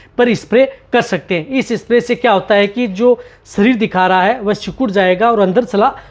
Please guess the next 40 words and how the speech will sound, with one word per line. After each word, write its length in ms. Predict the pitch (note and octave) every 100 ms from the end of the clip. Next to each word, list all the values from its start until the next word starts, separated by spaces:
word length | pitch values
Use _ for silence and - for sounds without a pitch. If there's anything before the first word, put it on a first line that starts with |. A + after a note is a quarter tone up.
| -
जाएगा। 380 | F3+ F#3 D#3+ D#3+
तो 140 | D#3+
आप 220 | E3+ F3 B3+
इस 140 | A3+ G3+
स्प्रे 320 | - G3 G#3
का 160 | G#3+ F#3
उपयोग 420 | F3+ F#3+ G3+ G3+ - - - -
ज़रूर, 440 | C#3 G#3 B3 C#4+
यदि 260 | B3 G3+ G#3
आप 200 | G3 F#3+
अपने, 240 | F3+ G3
जिस 320 | F3 G3 - -
तरह 180 | F#3
से 120 | F3+ G3
पशु 320 | F3 D3 G3+
यदि 160 | F#3
शरीर 220 | F3 G3 F3+
दिखा 220 | E3 E3
रहा 100 | F#3
है, 60 |
तो 120 | A3 A3
इस 100 | -
स्थिति 400 | D#3 - - F#3
में 160 | G3 G3+ - -
आप 240 | E3 - G#3
इस 160 | E3+
स्प्रे 280 | F3+ - F3
का 140 | F3+ E3
उपयोग 280 | F3 F3+
करें 160 | E3+ B3+
और 60 | A#3
अपने 240 | - F#3+
पास 320 | F#3+ G3+ G3+
एनी 120 | F#3+
टाइम 300 | G#3 F#3 A#3 A#3 - -
इस 200 | A#3 -
स्प्रे 300 | G3+ - F#3+
को 160 | G3 C4+
रखना 380 | G3+ F3+ B3+ C4+ - -
चाहिए, 380 | G3+ F#3+ E3